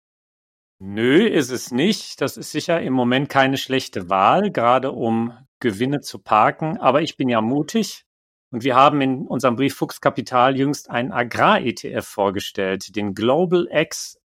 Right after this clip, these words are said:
A G Tech and Food Innovation E T F.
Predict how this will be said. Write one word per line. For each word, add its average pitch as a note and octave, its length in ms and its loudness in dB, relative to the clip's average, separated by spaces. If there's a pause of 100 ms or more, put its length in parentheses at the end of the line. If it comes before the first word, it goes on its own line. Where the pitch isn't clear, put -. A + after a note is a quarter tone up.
(100)
A C#3 180 2
G C3 320 -2
Tech C#3+ 300 -2 (160)
and B2 200 -6
Food - 400 -4
Innovation A#2+ 840 -2 (120)
E A#2 140 0
T C3+ 160 -8
F. - 360 -8